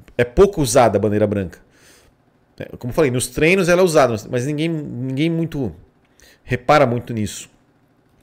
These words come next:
É, e, e, e,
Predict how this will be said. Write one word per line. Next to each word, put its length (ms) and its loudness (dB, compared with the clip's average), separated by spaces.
É, 460 0
e, 760 0
e, 1000 0
e, 920 -8